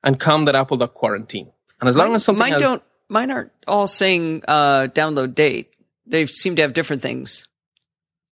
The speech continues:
Speaker 1: Okay, it's possible that different browsers do or don't add quite all the information.
Speaker 2: Well, like, I have a video I downloaded, and, uh, it's, I've got com dot apple dot finder info, and
Speaker 1: Mm-hmm.
Speaker 2: then com dot apple dot metadata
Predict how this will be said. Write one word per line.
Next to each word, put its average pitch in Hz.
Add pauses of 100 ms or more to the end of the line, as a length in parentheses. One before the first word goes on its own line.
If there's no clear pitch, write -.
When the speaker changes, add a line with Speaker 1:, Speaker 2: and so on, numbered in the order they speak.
Speaker 1:
Okay, 180
it's 202
possible 208
that 160
different 156
browsers 143
do 135
or 131
don't 127
add 117
quite 120
all 110
the 113
information. 107 (240)
Speaker 2:
Well, 165
like, 165
I 175
have 165
a 139
video 127
I 127
downloaded, 123 (100)
and, 127
uh, 123
it's, -
I've 135
got 135
com 151
dot 147
apple 143
dot 135
finder 160
info, 139 (520)
and 127
Speaker 1:
Mm-hmm. 120
Speaker 2:
then 131 (100)
com 139
dot 131
apple 131
dot 127
metadata 127